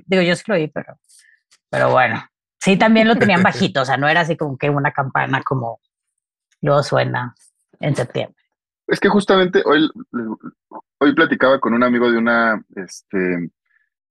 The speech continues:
Speaker 3: de uno de estos laboratorios que también hay de guión en donde te vas a trabajar y es por convocatoria, que siento que funciona de alguna forma similar.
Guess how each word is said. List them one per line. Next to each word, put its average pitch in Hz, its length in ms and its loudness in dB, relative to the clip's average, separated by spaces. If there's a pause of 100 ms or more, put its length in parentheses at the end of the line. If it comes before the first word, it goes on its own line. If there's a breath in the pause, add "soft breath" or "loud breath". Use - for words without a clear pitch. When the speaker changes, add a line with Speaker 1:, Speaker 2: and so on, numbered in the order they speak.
Speaker 3:
de 113 60 2
uno 120 160 4
de 120 60 4
estos 120 200 0
laboratorios 107 600 0
que - 80 -8
también 98 340 -2
hay 104 140 2
de 104 140 0
guión 101 360 0
en 101 80 -2
donde 90 260 -6
te 95 100 -2
vas 95 320 2
a 104 80 0
trabajar 98 600 0
y 98 60 0
es 95 80 -4
por 110 180 -4
convocatoria, 95 560 -2
que - 60 -6
siento 120 220 0
que 123 80 0
funciona 107 360 -2
de 110 60 2
alguna 104 320 0
forma 107 240 -2
similar. 101 500 0